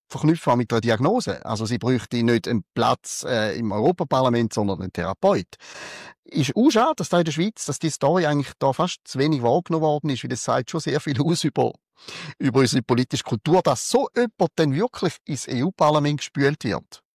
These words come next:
So Leute hocken dort, also, liebe Schweizer, wollt ihr wirklich die Verträge annehmen und wollt ihr, dass Lena Schilling mehr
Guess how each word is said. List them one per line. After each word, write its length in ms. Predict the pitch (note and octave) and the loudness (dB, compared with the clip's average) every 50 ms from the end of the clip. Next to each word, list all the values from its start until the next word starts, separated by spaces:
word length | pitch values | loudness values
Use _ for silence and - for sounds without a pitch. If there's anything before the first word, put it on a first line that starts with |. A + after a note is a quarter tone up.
| _ _ _ _ | _ _ _ _
So 200 | - - C#3 C#3+ | -2 0 2 2
Leute 220 | D3 D3+ C#3 - | 4 2 2 0
hocken 320 | B2 C3+ C#3 - - D3 - - - - | 0 0 0 -2 -6 -8 -8 -8 -8 -4
dort, 180 | - B2 C#3 C3+ _ _ - | -2 0 0 -2 _ _ -2
also, 320 | - A#2 A2+ A2+ G#2+ A2 - _ _ _ _ _ _ _ _ _ _ | 0 2 2 2 0 -2 -4 _ _ _ _ _ _ _ _ _ _
liebe 180 | - A#2+ A2+ A2 | -2 -2 0 0
Schweizer, 400 | G2 A#2 A#2 - - - G2+ F2 - _ _ _ _ _ _ _ _ _ _ _ _ _ _ _ _ - | 0 -2 -2 0 0 0 0 0 -2 _ _ _ _ _ _ _ _ _ _ _ _ _ _ _ _ -4
wollt 280 | G2+ G#2 A#2 A#2+ G#2+ | 0 0 2 2 2
ihr 80 | A2+ G2+ | 2 2
wirklich 400 | C3+ E3+ - - - F3 C#3+ - | 0 0 0 -2 -4 -6 -6 -6
die 100 | - B2+ | -6 -8
Verträge 480 | A#2+ A2 - A#2 A#2 D3 D#3+ D#3+ D3 | -6 -4 -2 0 0 0 2 2 2
annehmen 260 | C#3+ C#3 C#3+ C#3+ C#3 B2+ | 2 4 2 2 2 0
und 100 | A#2+ A2 | 0 0
wollt 120 | B2 B2+ C3 B2 | 0 0 0 0
ihr, 60 | A#2 | -2
dass 220 | A2+ G2+ - - _ | -2 -4 -8 -12 _
Lena 260 | - A2+ A#2 A2+ A2+ G#2 | -6 -4 -2 0 0 0
Schilling 480 | - C#3 D#3 D#3+ D#3 C#3+ C#3 C#3 G#2 - _ _ _ _ _ _ _ _ _ _ - | 0 -2 0 0 0 2 2 0 0 -2 _ _ _ _ _ _ _ _ _ _ -4
mehr 300 | C3 B2+ C3 C#3+ C#3+ | -2 0 2 2 0